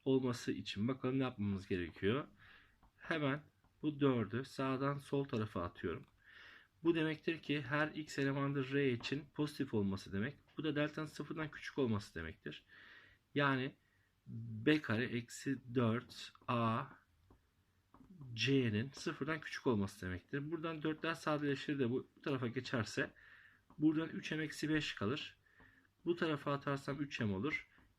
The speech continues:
Yani M büyüktür iki olur. Buradan da cevap ne olacaktır? Üç olacaktır. Hemen arkadaşlar, şimdi hemen, e,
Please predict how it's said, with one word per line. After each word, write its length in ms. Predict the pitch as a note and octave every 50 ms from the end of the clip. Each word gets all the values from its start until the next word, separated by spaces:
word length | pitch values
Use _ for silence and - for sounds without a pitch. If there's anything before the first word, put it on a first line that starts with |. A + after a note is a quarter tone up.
| - -
Yani 240 | E3 D#3 C3+ B2
M 360 | C3 D3 E3 E3+ E3 D3+ A#2+ B2+
büyüktür 420 | B2+ B2 A#2+ - - F#3 - - -
iki 280 | D3 C#3+ - - -
olur. 320 | A#2 F#2+ F2+ C#3+ D#3 - - - - - - _ -
Buradan 340 | E3 D#3 D#3 C#3+ B2 A#2 A2
da 60 | G#2
cevap 300 | A#2 A#2 A2+ A#2 A2+ -
ne 80 | D3
olacaktır? 560 | C#3+ C3+ A#2 A2 G#2 G2+ - - F3+ - - _ - - - _ _ _ _ -
Üç 180 | D#3 - -
olacaktır. 600 | A2+ F2+ F#2 F#2+ F2 D#2 - _ - - - - _ _ _ _ _ _ _ _ - -
Hemen 380 | D#3 G3+ G3 E3+ E3 F#3 G3+ - - - - _ - - - - -
arkadaşlar, 480 | D#3+ D#3 D#3 D#3 D#3 D3+ - - D3 D3+
şimdi 300 | - - F3 D#3 D#3+ D#3
hemen, 340 | D#3+ D3+ C3 B2+ D#3+ F#3+ - - _ _ - - - - - - _ - -
e, 80 | C3+